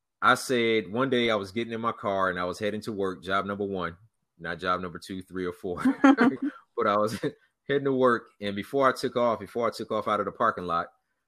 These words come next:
Speaker 1: um, of my apartment complex that I lived in at that time, I just said to God, I was like, "God, you know, no elaborate prayer or nothing." I was just like, "God, please help me get some more clients. Seriously,
Speaker 2: Mm-hmm.
Speaker 1: 'cause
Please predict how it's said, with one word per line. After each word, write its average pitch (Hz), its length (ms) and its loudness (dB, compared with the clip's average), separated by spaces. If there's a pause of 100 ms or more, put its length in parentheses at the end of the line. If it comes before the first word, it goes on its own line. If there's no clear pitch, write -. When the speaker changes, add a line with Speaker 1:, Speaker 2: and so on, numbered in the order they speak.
(120)
Speaker 1:
um, 87 440 -2 (300)
of 82 120 -12
my 90 200 -2 (260)
apartment 110 400 -4
complex 92 460 -4
that 87 120 -4
I 85 160 2
lived 90 280 -6
in 85 200 -6
at 87 140 -12
that 120 200 -4
time, 82 360 -6 (680)
I 92 500 2 (260)
just 104 200 -8
said 113 220 -2
to 92 60 -8
God, 95 360 2
I 101 100 2
was 92 140 -4
like, 73 280 -10 (260)
"God, 92 480 -2
you 98 120 -10
know, 85 260 -6
no 104 240 2
elaborate 113 480 0
prayer 110 560 2 (500)
or 95 60 -8
nothing." 101 380 0
I 101 100 2
was 98 120 -2
just 92 180 -10
like, 78 200 -8
"God, 101 400 0 (640)
please 123 240 -2
help 110 160 0
me 98 80 -6
get 95 140 -4
some 95 100 -10
more 90 160 -4
clients. - 640 -8
Seriously, 110 460 -4
Speaker 2:
Mm-hmm. 196 260 -6 (340)
Speaker 1:
'cause 82 500 -8